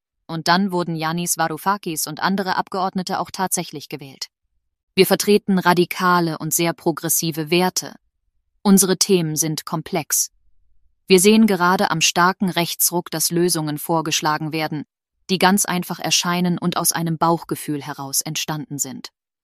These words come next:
Konkrete und praktische Umsetzungen lassen dann auf sich warten. Wir nehmen uns die Zeit, alles im Voraus zu klären,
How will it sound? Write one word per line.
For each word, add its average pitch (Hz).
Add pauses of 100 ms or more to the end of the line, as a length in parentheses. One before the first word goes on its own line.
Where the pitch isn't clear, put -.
(380)
Konkrete 185
und 143
praktische -
Umsetzungen 151 (320)
lassen 180
dann 170
auf -
sich -
warten. 131 (500)
Wir 175
nehmen 180
uns 165
die 156
Zeit, 165
alles 170
im 160
Voraus 165
zu -
klären, 143